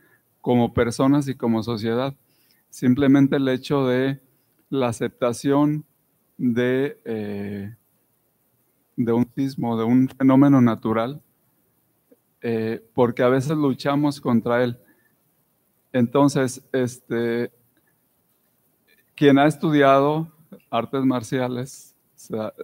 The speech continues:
eh, se da cue-, bueno, si se acuerdan,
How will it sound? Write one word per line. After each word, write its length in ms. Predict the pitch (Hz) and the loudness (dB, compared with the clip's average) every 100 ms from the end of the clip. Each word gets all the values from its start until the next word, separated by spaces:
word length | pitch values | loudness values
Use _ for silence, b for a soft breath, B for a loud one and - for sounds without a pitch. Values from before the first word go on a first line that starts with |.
| - | -16
eh, 160 | - 101 | -16 -10
se 160 | - | -6
da 160 | 113 113 | -4 -4
cue-, 240 | 123 120 - | -6 -8 -6
bueno, 400 | 113 110 98 - | -4 -4 -6 -12
si 300 | - - 113 | -18 -16 -12
se 80 | 104 | -10
acuerdan, 520 | 104 123 120 117 131 | -2 0 0 -2 -6